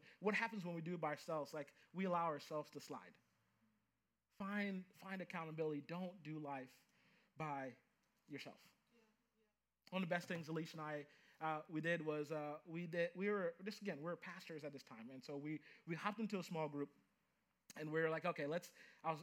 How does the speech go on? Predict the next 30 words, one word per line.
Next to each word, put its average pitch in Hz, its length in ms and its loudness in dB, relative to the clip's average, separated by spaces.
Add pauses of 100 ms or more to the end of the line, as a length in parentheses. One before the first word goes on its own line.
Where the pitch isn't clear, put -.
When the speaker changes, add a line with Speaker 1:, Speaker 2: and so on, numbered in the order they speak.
Speaker 1:
I 170 40 2
was 165 80 -2
tired 214 220 0
of 175 60 -4
being 160 280 -2
lonely 143 560 0
in 143 120 -6
ministry, 139 340 -6
so 143 80 -6
I 135 40 -6
hopped 185 220 0
into 180 220 -4
a 151 40 -4
small 147 260 -6
group, 139 220 -6 (480)
and 151 280 -4
we're 160 100 2
sitting 247 320 4
in 202 100 4
a, 180 200 2
in 180 80 -4
a 170 60 0
small 185 220 0
group 175 140 -4
circle, 151 440 -4 (280)
and 165 120 -2
a - 20 0
question 220 580 0
was 185 160 0
asked. - 460 -10